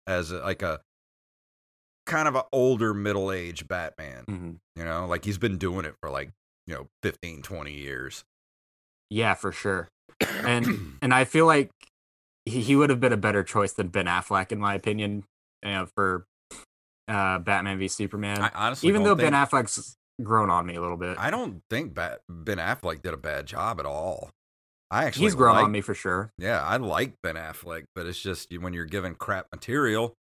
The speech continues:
Speaker 1: it's hard to be
Speaker 2: Yeah.
Speaker 1: good, you know, and
Speaker 2: It's hard to make a, hard to make a diamond out of dog turds.
Speaker 1: Yeah,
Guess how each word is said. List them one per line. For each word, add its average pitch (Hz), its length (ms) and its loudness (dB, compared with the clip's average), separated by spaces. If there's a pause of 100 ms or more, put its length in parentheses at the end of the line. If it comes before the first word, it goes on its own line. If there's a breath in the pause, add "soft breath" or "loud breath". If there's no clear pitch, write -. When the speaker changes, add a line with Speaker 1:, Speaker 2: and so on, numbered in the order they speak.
(340)
Speaker 1:
it's - 140 -12
hard 104 260 0
to 113 60 -2
be 113 100 2
Speaker 2:
Yeah. 92 80 4
Speaker 1:
good, 131 320 4 (200)
you 87 80 -10
know, 82 160 -4
and 90 80 -2
Speaker 2:
It's 76 60 -8
hard 120 180 8
to 120 40 2
make 113 200 2
a, 110 120 2 (160)
hard 143 180 6
to 135 60 2
make 131 160 4
a 120 40 2
diamond 107 460 4
out 98 180 4
of 92 160 -4 (420)
dog 101 260 4
turds. 90 480 -4
Speaker 1:
Yeah, 139 220 -4